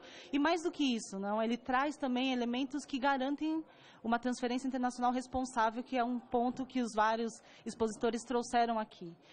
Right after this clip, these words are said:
Então, o ponto principal é o quanto o Brasil ganhará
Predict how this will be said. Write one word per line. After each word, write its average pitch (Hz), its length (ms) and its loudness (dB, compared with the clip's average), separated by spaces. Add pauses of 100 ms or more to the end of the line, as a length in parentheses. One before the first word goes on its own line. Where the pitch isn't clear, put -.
(220)
Então, 277 460 2
o 262 380 4
ponto 339 360 2
principal 320 600 2
é 269 120 4
o 247 100 4
quanto 339 460 0
o 277 60 0
Brasil 262 580 2
ganhará 294 720 2